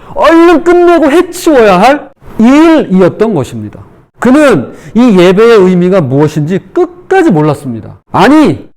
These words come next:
알고도 지키려 하지 않았습니다. 왜냐하면 그 이후에 일어난 아말렉과의 전쟁에서도 그는 하나님께 드리는 예배를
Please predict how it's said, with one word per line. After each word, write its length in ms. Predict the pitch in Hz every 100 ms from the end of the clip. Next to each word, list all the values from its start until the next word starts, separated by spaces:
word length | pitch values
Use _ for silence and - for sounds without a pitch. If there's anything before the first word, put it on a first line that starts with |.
| -
알고도 680 | - 175 269 277 277 254 277
지키려 560 | - 202 - 247 233
하지 220 | 214 202 165
않았습니다. 560 | 123 - - - - - - _ -
왜냐하면 720 | 180 294 240 214 247 160 113 _ -
그 160 | - 269
이후에 540 | 175 226 269 302 277
일어난 460 | 175 165 185 208 131 -
아말렉과의 920 | - 165 240 269 262 240 - 233 226
전쟁에서도 920 | 170 170 196 220 156 135 113 151 240 _ _
그는 320 | - 247 240
하나님께 640 | 147 - 320 311 294 294 294
드리는 400 | 220 254 247 160
예배를 580 | 139 135 175 160 -